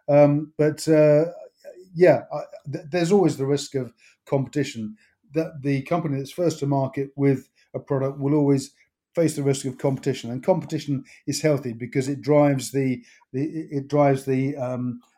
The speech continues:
the, the people building the platform to achieve greater things, to modify, to innovate, and, um, that's, that's the nature of the beast. So, yeah, I, I, I'm sure James Draper would welcome competition, and, uh, certainly the, the sheer size of the market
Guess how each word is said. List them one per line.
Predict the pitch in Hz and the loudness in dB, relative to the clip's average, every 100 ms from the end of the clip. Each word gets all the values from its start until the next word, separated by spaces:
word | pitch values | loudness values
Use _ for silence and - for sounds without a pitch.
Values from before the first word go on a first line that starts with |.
| - | -14
the, | 131 _ | -14 _
the | - | -14
people | 117 143 127 120 | -6 -4 -4 -4
building | 143 147 135 | 0 2 0
the | 127 | -2
platform | - 131 127 135 131 127 127 _ _ | -4 -8 -6 -8 -6 -6 -8 _ _
to | - 143 | -6 -4
achieve | 127 - 131 | -4 -2 -4
greater | 127 147 135 | -2 -2 -2
things, | 127 143 131 131 - | -6 -6 -4 -6 -8
to | 139 | -8
modify, | 127 147 143 139 139 139 135 - _ - | -2 -2 -2 -2 -4 -2 -6 -10 _ -12
to | 160 165 | -10 0
innovate, | 147 135 135 139 139 - | 2 2 2 0 -2 -8
and, | 139 139 139 139 | -8 -6 -4 0
um, | 147 147 139 - _ _ | 0 0 -2 -8 _ _
that's, | 156 156 - - | -4 -2 -6 -8
that's | 151 139 | -6 -4
the | 143 | -2
nature | 147 143 135 | 0 0 -4
of | 127 | -2
the | |
beast. | 160 127 - | -2 -2 -2
So, | 151 143 139 - _ | 0 2 0 -4 _
yeah, | 202 180 | 2 4
I, | 131 170 | 2 -2
I, | 185 165 | -2 -2
I'm | 156 151 | -2 -2
sure | - 160 139 139 - _ | 0 2 2 0 -8 _
James | - 143 139 | 2 2 2
Draper | 160 147 135 | 0 0 -2
would | 131 135 | -4 -4
welcome | 127 143 139 139 | -2 -2 -2 -4
competition, | 143 143 120 143 139 143 151 | -2 -4 -2 -6 -4 -4 -4
and, | 151 135 135 151 | -4 -4 -4 -2
uh, | 143 135 - _ | -2 -4 -8 _
certainly | - - 156 147 | -10 0 2 2
the, | 127 147 | -2 -4
the | 147 135 | -4 -6
sheer | - - 160 147 135 - _ | -6 -4 0 0 -2 -10 _
size | - - 156 139 127 | -10 -4 0 0 -2
of | |
the | 127 | -6
market | 135 147 143 139 123 123 | -2 0 0 -2 -8 -10